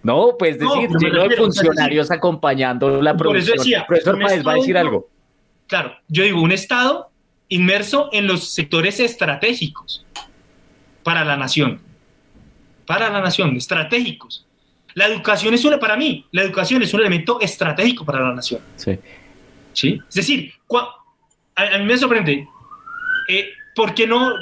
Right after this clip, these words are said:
Speaker 2: invertirle a la educación pública, hacer investigación para el desarrollo de producción de papa a menor costo y mayor calidad?
Speaker 1: Ese, ese ya es otro tema, ¿no? Educación. O
Speaker 2: No, claro, sí, sí, pero, pero me refiero
Speaker 1: Ok.
Speaker 2: en términos de producción, ¿cómo?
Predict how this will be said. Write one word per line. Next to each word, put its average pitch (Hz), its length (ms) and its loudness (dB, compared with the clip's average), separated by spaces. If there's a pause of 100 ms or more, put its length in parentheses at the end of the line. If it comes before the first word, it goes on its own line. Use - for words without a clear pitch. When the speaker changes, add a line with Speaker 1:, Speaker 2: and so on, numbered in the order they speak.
Speaker 2:
invertirle 254 920 0
a 247 60 0
la 220 100 0
educación 185 460 0
pública, 247 360 4
hacer 175 300 -2
investigación 208 640 -2
para 190 160 0
el 202 60 -4
desarrollo 175 500 0
de 185 40 -4
producción 180 380 0
de 165 120 -2
papa 196 380 0 (260)
a 170 120 -2
menor 175 360 0
costo 220 400 -2
y 208 80 0
mayor 151 260 0
calidad? 151 400 -2 (400)
Speaker 1:
Ese, 147 240 -2
ese 185 300 0
ya 202 100 2
es 175 140 0
otro 196 320 0
tema, 101 240 -2
¿no? 160 120 2
Educación. 160 580 0 (420)
O 143 240 2
Speaker 2:
No, 269 140 4
claro, 226 260 -2
sí, 262 100 0
sí, 247 140 0
pero, 185 180 -2
pero 196 160 0
me 202 80 2
refiero 196 280 0
Speaker 1:
Ok. - 20 0
Speaker 2:
en 233 40 -10
términos 262 280 2
de 269 80 2
producción, 196 420 -2
¿cómo? 285 300 -2